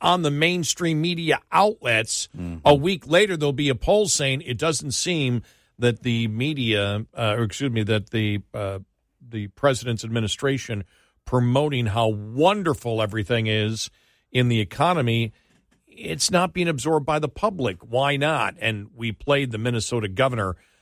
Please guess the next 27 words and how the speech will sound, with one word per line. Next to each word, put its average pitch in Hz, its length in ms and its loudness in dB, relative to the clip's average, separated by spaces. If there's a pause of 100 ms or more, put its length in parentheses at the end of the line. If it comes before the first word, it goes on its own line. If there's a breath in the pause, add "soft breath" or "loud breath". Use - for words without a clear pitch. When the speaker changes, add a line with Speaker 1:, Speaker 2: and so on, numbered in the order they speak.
(140)
Speaker 1:
on, 104 440 2 (240)
uh, 113 680 0
Meet 120 220 0
the 117 80 -2
Press 110 480 0
yesterday, 113 640 -2
and 107 80 -4
he 110 80 -4
said, 104 280 -2 (300 soft breath)
"Uh, 123 240 4
because 123 320 4
of 139 60 0
the 139 60 6
Republicans." 135 880 2 (600)
Speaker 2:
Mm-hmm. 85 460 -10 (680)
Speaker 1:
Because 143 160 6
the 135 80 2
Republicans 139 720 4
are, 123 200 2 (380 soft breath)
uh, 117 640 0
not 156 220 6
being 175 220 -2
friendly 190 560 4
to, 147 300 0
uh, 123 200 0
to 139 160 -2
Biden. 120 460 0